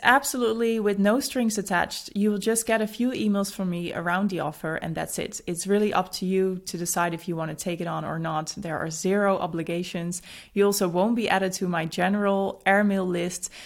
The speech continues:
So it's not like I'm going to spam you every week. It's just around this offer. So if you do not want to miss out on the highest discount and all these fantastic bonuses that I'm going to give away as well, hurry and sign up for the standby list.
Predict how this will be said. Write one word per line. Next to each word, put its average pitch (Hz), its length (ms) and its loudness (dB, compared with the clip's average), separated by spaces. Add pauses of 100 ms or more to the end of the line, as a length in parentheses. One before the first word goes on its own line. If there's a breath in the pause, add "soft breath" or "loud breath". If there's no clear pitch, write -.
So 180 580 4
it's - 260 -2
not 196 180 2
like 175 160 0
I'm 175 100 -2
going 170 200 -2
to 170 80 -6
spam 180 380 0
you 156 160 -2
every 156 260 -6
week. - 360 -10
It's 185 240 -4
just 190 380 -2
around 160 280 -2
this 151 160 -4
offer. - 440 -8 (760)
So - 120 -2
if 190 100 -2
you 208 80 2
do 214 120 4
not 240 240 4
want 311 180 4
to 311 60 0
miss 294 200 2
out 233 220 4
on 214 100 2
the 214 80 4
highest 233 400 0
discount 180 560 2
and 185 140 -2
all 180 140 -2
these 190 180 0
fantastic 214 580 -2
bonuses 254 500 0
that 180 120 0
I'm 180 160 0
going 180 220 0
to 185 100 -2
give 185 200 -4 (220)
away 175 280 -2
as 170 200 -4
well, 156 640 -2
hurry 196 460 0
and 175 260 -2
sign 185 320 0
up 175 220 -2
for 156 200 -4
the 165 80 -4
standby 170 400 0
list. - 460 -10